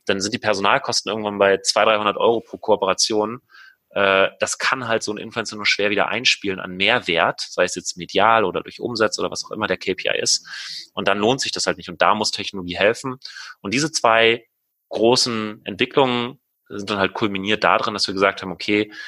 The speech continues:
wir müssen jetzt hier durch einen echten Veränderungsprozess durchgehen. Ähm, und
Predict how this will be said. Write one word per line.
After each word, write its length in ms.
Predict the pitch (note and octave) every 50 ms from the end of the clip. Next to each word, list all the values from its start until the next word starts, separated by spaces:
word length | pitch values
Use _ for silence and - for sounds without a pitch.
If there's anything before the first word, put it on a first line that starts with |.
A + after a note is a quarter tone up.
| - - - -
wir 100 | _ G2
müssen 220 | G2 G2+ G#2 - A#2
jetzt 180 | G#2+ G2 -
hier 120 | - - G2
durch 180 | G2+ F#2+ -
einen 320 | - F#2 F#2 F2+ F#2 - _ -
echten 260 | A2 G#2+ - - -
Veränderungsprozess 800 | - - - - A2 A#2+ B2 B2 A2+ - - A2+ - A#2+ A2 -
durchgehen. 600 | - A2+ A2 G#2 - - G#2+ G#2+ G#2 G#2 G#2 - _ - - - - _ _
Ähm, 360 | F#2+ F#2 F#2 F#2 F#2 F#2 F#2 F#2 -
und 420 | F#2+ F#2+ F2+ E2+ - - - _